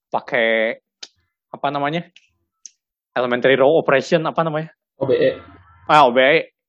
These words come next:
Speaker 1: Biar si entry nolnya jadi gak nol. Kan O B E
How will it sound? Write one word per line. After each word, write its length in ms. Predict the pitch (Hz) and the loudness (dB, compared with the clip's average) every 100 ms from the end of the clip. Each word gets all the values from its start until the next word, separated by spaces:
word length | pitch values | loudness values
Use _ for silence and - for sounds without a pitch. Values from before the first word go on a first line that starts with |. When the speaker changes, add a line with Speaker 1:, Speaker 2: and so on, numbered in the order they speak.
| _ _ | _ _
Speaker 1:
Biar 800 | 185 139 131 135 135 135 139 143 - | -4 2 4 6 6 4 2 -2 -6
si 560 | - 175 151 139 143 143 | -8 -4 -2 -2 -2 -4
entry 320 | 151 139 151 135 | -8 -6 -6 -4
nolnya 260 | 139 165 | -4 -2
jadi 200 | 151 123 | -4 -6
gak 180 | 123 113 | -4 -6
nol. 300 | 117 104 - | -4 -8 -6
Kan 220 | - 151 - | -4 -4 -6
O 80 | 131 | -2
B 80 | |
E 140 | 139 | 0